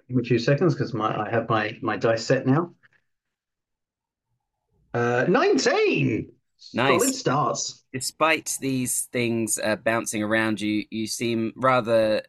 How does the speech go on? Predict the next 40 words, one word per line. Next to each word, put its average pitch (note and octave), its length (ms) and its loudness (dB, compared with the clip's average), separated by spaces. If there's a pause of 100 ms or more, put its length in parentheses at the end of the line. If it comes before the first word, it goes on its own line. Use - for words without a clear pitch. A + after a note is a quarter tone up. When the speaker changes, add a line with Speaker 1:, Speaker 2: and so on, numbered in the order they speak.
(160)
Speaker 2:
uh, G#2+ 260 -2
unbothered G#2 600 -4
because G2 280 -8
you're G2 100 -8
too G2 460 -8
busy G2 480 -10
trying - 240 -10
to F#2+ 60 -14
put - 100 -20
the - 40 -18
fire F2+ 320 -6
out, E2+ 160 -8
I - 60 -8
guess. F2 220 -8 (180)
<laughs> - 160 -14
Speaker 1:
Yep. - 100 -2 (100)
Speaker 2:
And C#3+ 140 2
then A2+ 280 -4 (480)
the, A#2+ 160 -4 (180)
the, G#2 280 -8
the G#2 100 -6
remaining A#2+ 440 0
ones A2 440 0
are - 60 -10
gonna G2+ 200 -2
have G#2 240 0
Speaker 1:
<clears throat> - 0 -
Speaker 2:
some - 240 -8
standoff G#2+ 500 -2
with G#2 180 -8
Agden. G#2 500 -4 (340)
Uh, G#2+ 160 0
they're B2+ 220 2
gonna A#2+ 180 -2
kinda A#2+ 200 -2
get A#2 140 -4
the G2 60 -10
better A2+ 340 -2
of F#2+ 80 -6
Agden. F#2+ 460 -8